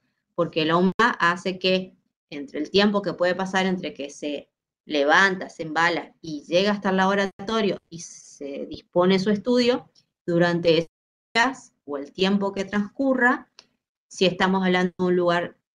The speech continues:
cálido, con temperaturas altas, con mucha humedad,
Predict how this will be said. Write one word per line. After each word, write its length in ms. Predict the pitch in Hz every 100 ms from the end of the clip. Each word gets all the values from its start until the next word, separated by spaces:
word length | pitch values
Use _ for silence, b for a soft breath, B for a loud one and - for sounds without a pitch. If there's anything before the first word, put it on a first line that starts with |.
| _
cálido, 640 | 220 214 220 214 196 196 190
con 160 | 175
temperaturas 680 | 170 165 - 160 - 180 190 -
altas, 560 | 202 208 208 196 190
con 180 | 190 151
mucha 240 | 156 160 208
humedad, 380 | 220 208 -